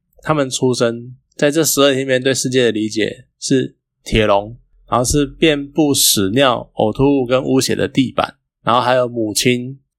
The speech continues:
时日无多，因为他可能，他一定比，妈妈，妈一定比你早走。然后呢，你接着你就要死嘞，你这个，这事情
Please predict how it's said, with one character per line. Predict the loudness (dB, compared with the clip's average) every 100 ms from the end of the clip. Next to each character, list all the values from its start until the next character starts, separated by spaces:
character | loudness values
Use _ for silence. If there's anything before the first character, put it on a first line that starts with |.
| _
时 | -4 -2 0 2
日 | 2 2
无 | 0 0
多， | 0 2 0 0
因 |
为 | 0
他 | 0
可 | -2 -4
能， | -4 -4 -6
他 | -2 -2 -2
一 | -2
定 | -4 -4
比， | -8
妈 | -2 0
妈， | 0
妈 | 0
一 | -2
定 | -2
比 | -2
你 | -2
早 | -2 0
走。 | -2 -6 -6 _ _ _
然 | -2
后 | 2 2
呢， | 2 -4 -6 _ _ _ _ -8
你 | -2
接 | 0 2
着 | 2
你 | 0
就 | 0
要 | 0
死 | 0 -2 -2
嘞， | -6 -10 _ _ _
你 | -6 0
这 | 4
个， | 4 2 -8 _ _ _
这 | 0 2
事 | 0
情 | -2